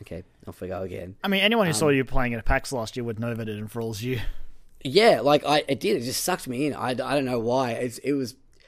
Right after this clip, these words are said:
Speaker 1: just fascinating. Um, it's just a good combination of, like, great gameplay, a really interest-, uh, interesting and, and, um, vibrant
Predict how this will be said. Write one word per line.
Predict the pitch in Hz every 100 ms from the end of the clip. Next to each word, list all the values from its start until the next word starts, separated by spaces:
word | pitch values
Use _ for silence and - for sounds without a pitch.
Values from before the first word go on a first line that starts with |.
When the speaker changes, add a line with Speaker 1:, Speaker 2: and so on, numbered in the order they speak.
| _ -
Speaker 1:
just | 214 -
fascinating. | 131 156 - 127 104 95 98 - _ -
Um, | 127 127 123
it's | 135
just | 170 170
a |
good | 127 135
combination | - 127 117 120 127
of, | 113
like, | 104 101 -
great | 156 160
gameplay, | 143 131 120 123 123 117 _ - -
a | 110
really | 123 156 131
interest-, | 127 120 117 -
uh, | 113 104 120
interesting | 117 107 113 104
and, | 95
and, | 95 104 87 -
um, | 95 92 90 107 _ _ _ _ _ _ _ - - _ _ -
vibrant | 98 110 113 113 104